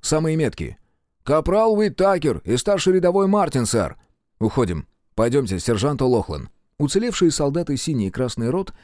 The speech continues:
ждали их в полной готовности, с ранцами на спине и винтовками на изготовку. Лейтенант отдал команду вольно, ещё до того, как они встали по стойке смирно, и сразу продолжил. «Слушайте меня очень внимательно, потому что у нас не будет времени повторять. Сержант Келли,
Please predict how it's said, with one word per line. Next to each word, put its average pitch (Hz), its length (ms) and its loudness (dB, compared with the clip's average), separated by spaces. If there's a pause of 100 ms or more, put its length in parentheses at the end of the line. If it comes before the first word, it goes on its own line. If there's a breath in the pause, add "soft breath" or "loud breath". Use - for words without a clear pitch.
(120 soft breath)
ждали 175 340 -2
их 180 160 -4
в - 80 -20
полной 123 320 2
готовности, 85 680 -6 (180)
с - 100 -6
ранцами 104 400 -2
на 82 80 -6
спине 170 360 -2
и - 20 0
винтовками 98 560 -2
на 98 120 0
изготовку. - 560 -8 (400)
Лейтенант 190 460 0
отдал 151 300 2
команду 123 400 0
вольно, 69 360 -4 (200 soft breath)
ещё 127 280 0
до 127 140 2
того, 120 260 0
как 117 200 -4
они 92 160 -2
встали 87 320 -4
по 85 100 -4
стойке 110 340 -2
смирно, 98 440 -2
и 76 40 -6
сразу 101 360 -4
продолжил. 113 580 -6 (560)
«Слушайте 127 480 -2
меня 131 220 0
очень 110 200 -2
внимательно, 95 580 -4 (280)
потому 123 300 0
что 123 120 2
у 117 80 4
нас 123 240 -2
не 143 140 0
будет 117 260 0
времени 104 340 2
повторять. 87 460 -4 (440)
Сержант 135 400 0
Келли, 98 320 0